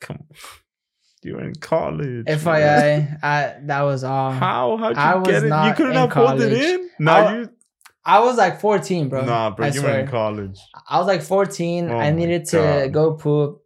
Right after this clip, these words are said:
Speaker 2: I went inside my van. I, I took that L and I was like, "I'm not gonna make it anywhere."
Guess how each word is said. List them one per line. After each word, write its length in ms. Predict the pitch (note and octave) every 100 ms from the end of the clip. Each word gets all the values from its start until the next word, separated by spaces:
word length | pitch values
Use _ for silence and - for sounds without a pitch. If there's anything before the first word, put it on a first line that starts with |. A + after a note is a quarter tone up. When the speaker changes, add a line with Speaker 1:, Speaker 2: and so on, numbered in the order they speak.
| _ -
Speaker 2:
I 80 | C#3
went 180 | C#3+ D3+
inside 260 | D3+ D#3
my 160 | D#3 C3+
van. 320 | C3 C3 B2
I, 160 | C3+ - _
I 80 | C#3
took 300 | C#3+ E3 D#3+
that 260 | F3 C#3+ C3+
L 140 | D3+
and 120 | C#3+
I 120 | C#3+ C#3
was 100 | C3+
like, 260 | B2 - _ _ _
"I'm 140 | C3 C3+
not 100 | C#3
gonna 160 | C#3+
make 220 | C#3+ C#3+
it 100 | C#3+ B2 C#3+ D3+
anywhere." 420 | E3+ F#3+ G#3